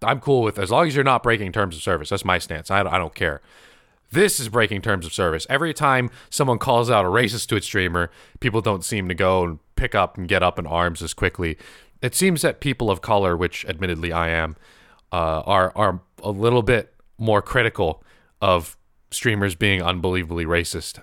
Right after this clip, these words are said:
Uh, and I think we should all be. I don't care if you're black, white, boy, girl, tall, short, alien, human. Uh, we <clears throat> probably should be, um,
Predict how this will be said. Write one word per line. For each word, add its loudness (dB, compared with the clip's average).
Uh, -8
and -2
I 2
think -2
we 2
should 2
all 4
be. 0
I 4
don't -2
care 4
if -4
you're 0
black, 0
white, 2
boy, 0
girl, 2
tall, -2
short, -2
alien, 2
human. -2
Uh, 2
we 0
<clears throat> -4
probably 0
should -4
be, 4
um, 2